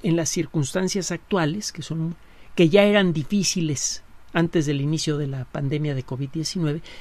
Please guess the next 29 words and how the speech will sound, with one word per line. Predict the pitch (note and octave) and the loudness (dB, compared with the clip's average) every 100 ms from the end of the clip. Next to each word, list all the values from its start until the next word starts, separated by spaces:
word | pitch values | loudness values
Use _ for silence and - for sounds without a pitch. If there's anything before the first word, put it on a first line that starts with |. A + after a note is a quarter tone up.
| - | -2
que | D#3+ | 2
en | |
las | D3 | 2
circunstancias | D#3 - C#3 G3 G3 G3 E3 | 0 0 0 2 0 0 -4
económicas | D#3+ D#3 E3+ E3+ D#3+ | -2 0 0 -2 -6
actuales | E3+ F3 D#3+ D#3+ | -4 -4 -4 -4
estos | D#3 F3+ - | -6 -8 -6
países | E3+ D#3+ D3+ | -6 -4 -4
encuentren | C#3+ D#3+ D3+ D#3+ D#3+ | -4 -2 -4 -2 -2
dinero | D#3+ D#3 C#3+ E3 - - - | 0 0 -2 -4 -14 -20 -8
para | C#3+ | -6
estas | D3+ - D#3 | -4 -6 -8
cosas | E3 D3 D#3 | -6 -6 -6
que, | - - | -8 -6
estos | - F#3 G3 - | -2 -2 -4 -4
proyectos | E3 D3+ F#3 F3 - | -2 -2 -4 -6 -6
que | D3 | -6
parecen | C#3+ D3 - E3+ | -4 -2 -2 -2
tirar | D#3+ D3+ D3+ | -2 -2 -2
el | |
dinero | D#3 C#3 C#3+ C#3+ | 0 -2 0 -2
a | |
la | D3+ D3+ | -4 -4
basura, | C#3+ A2+ - - - - - - - - - - - - - - - | -4 -4 -6 -10 -12 -14 -18 -20 -18 -16 -18 -20 -20 -20 -20 -18 -10
que | B2+ | -6
parecen | C#3+ D3 E3+ | -2 -2 -2
juegos | - D3 D3 C3 | -2 -4 -4 -6
para | D3 C#3+ | -8 -8
ricos. | C#3+ D3+ - - - | -8 -10 -10 -14 -14